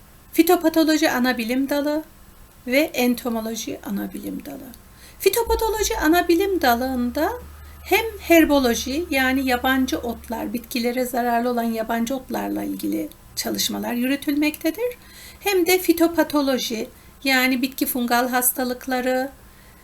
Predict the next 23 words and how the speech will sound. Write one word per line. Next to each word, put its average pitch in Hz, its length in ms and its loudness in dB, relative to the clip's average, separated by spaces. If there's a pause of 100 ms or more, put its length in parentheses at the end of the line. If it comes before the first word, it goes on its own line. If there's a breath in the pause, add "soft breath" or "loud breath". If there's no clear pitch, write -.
(280 loud breath)
e, 233 260 -2
bitki - 340 -4
bakteri 240 420 2
hastalıkları 247 1040 0
ve 240 180 0
bitki 254 320 -2
virüs 330 320 4
hastalıkları 190 640 -2
ile 101 180 -2
ilgili 349 400 -2 (220)
çalışmalar 220 600 -4
yürütmektedir. 202 1040 -6 (640 loud breath)
Ana 349 280 4
bilim 453 380 2
dalı 233 300 2
başkanımız 233 920 -2 (400)
Profesör 330 600 2
Doktor 254 460 0 (580)
İzzet 262 460 -2
Kadıoğlu 214 500 -4
hocadır. 277 720 -6 (360 loud breath)
Herboloji, 269 800 4 (360)
yani 254 420 -2